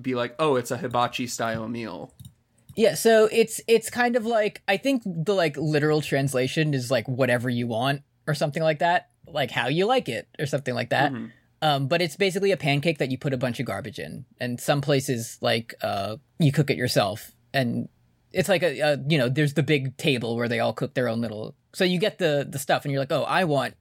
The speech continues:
Speaker 2: you know, s-, uh, green peppers in it." "Well, I want meat in mine," and you just
Speaker 1: Show
Speaker 2: make your
Speaker 1: me
Speaker 2: own
Speaker 1: now
Speaker 2: little
Speaker 1: the onion volcano that all, that everyone always does at one of these.
Speaker 2: Yeah.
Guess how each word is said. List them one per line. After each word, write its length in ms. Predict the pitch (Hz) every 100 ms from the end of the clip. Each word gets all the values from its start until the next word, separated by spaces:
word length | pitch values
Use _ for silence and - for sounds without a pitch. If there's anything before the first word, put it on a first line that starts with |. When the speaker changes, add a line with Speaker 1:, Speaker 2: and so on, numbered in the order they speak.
| _
Speaker 2:
you 140 | 135 123
know, 260 | 76 147 - _ _ _ _ -
s-, 180 | -
uh, 380 | - 117 107 107 - - _ _ _ - 165
green 260 | 139 165 139
peppers 400 | 160 147 117 117
in 100 | 78
it." 180 | 87 -
"Well, 240 | 143 135
I 180 | 127 165
want 360 | 151 123 113 - _ _ _ _ _ -
meat 300 | 165 170 113
in 100 | 120
mine," 300 | 135 104 98
and 80 | 110
you 60 |
just 120 | 107 110
Speaker 1:
Show 160 | 196
Speaker 2:
make 40 | 277
your 80 | 285
Speaker 1:
me 80 |
Speaker 2:
own 60 | 269
Speaker 1:
now 220 | 247 220
Speaker 2:
little 120 | 185 139
Speaker 1:
the 140 | 147
onion 440 | 143 170 196 175 147
volcano 560 | 135 131 147 127 120
that 160 | 113 120
all, 240 | - 135
that 160 | 127 127
everyone 460 | 143 139 139 127 127
always 380 | 120 117 117
does 340 | 123 117 113 113
at 100 | 110
one 140 | 113
of 120 | 107
these. 540 | 110 95 73 69 - - _ _ - _
Speaker 2:
Yeah. 320 | 165 123 -